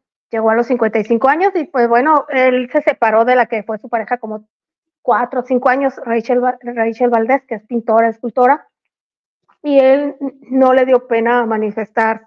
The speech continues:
en las redes sociales que sentía mal, en la madrugada escribía cosas raras y encima le vienen, eh, una quiebra económica, perdiendo propiedades en Miami, una deuda en España, N de cosas. Pero, pues, está viendo,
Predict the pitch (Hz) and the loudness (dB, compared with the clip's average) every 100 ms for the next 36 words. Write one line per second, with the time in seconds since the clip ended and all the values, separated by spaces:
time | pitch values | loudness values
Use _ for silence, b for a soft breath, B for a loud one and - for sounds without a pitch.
0 | 247 262 247 226 220 220 220 240 226 220 | -10 -2 0 0 0 0 -2 -6 -4 -2
1 | 226 - _ _ _ 254 220 220 233 226 | -4 -8 _ _ _ -6 -4 0 0 2
2 | 226 233 233 233 233 233 220 214 208 214 | 2 2 2 2 2 2 2 2 2 2
3 | 208 214 214 220 220 214 208 220 220 214 | 2 4 2 -2 -2 0 0 -2 -2 -2
4 | 220 214 220 220 214 214 220 220 - _ | 0 0 0 -2 -4 -6 -4 -4 -8 _
5 | _ _ _ 226 226 220 220 226 220 208 | _ _ _ -2 2 2 2 2 0 -4
6 | 208 208 494 _ _ _ - 247 214 214 | -8 -14 -18 _ _ _ -10 -6 -2 0
7 | 214 208 226 226 226 - - 226 226 220 | 0 0 0 0 0 2 2 4 0 0
8 | 214 240 247 240 240 240 233 - 208 214 | 2 4 4 2 -2 -4 -6 -6 -6 -4
9 | 214 220 233 226 214 214 226 214 226 247 | -2 -2 -4 -2 -2 -2 -4 -2 0 2
10 | 240 240 226 214 214 214 214 214 214 240 | 2 2 2 0 2 2 2 -2 -2 0
11 | 247 254 254 247 220 _ _ _ _ _ | 0 0 0 0 -2 _ _ _ _ _
12 | - 294 269 240 240 240 240 247 _ _ | -16 -6 0 2 2 0 -2 -4 _ _
13 | _ _ _ _ 247 240 233 240 254 269 | _ _ _ _ -2 0 0 -2 -2 -2
14 | 294 | -2